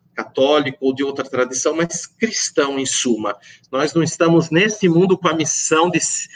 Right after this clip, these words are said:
de estabelecer guerra santa, se assim podemos chamar, ou outras novas inquisições, mas estamos para justamente,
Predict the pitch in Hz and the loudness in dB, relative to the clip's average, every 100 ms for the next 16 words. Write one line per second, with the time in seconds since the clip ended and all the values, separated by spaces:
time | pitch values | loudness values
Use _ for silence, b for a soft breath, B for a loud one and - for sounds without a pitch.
0 | B B - 160 - 160 160 151 147 170 | B B -4 -4 0 0 2 0 2 0
1 | 165 151 147 151 - - 165 156 - 127 | 2 2 2 -2 -2 0 2 0 -2 -4
2 | - 135 - 151 143 139 135 135 - 131 | -2 -4 -4 -6 -4 -2 -2 -2 -2 0
3 | 123 127 139 151 151 175 175 156 135 143 | 2 2 2 2 4 4 2 -4 -2 -2
4 | 147 143 151 151 160 147 151 - 131 123 | 0 -2 -4 -8 -8 -8 -8 -6 -4 -4
5 | 117 - B B B B - 156 165 - | -6 -12 B B B B -4 -4 -4 -2
6 | 180 185 - 170 165 151 - 208 240 - | 0 -2 -2 0 2 0 0 0 0 -2
7 | 165 147 151 190 226 220 220 | -2 0 2 4 2 0 -6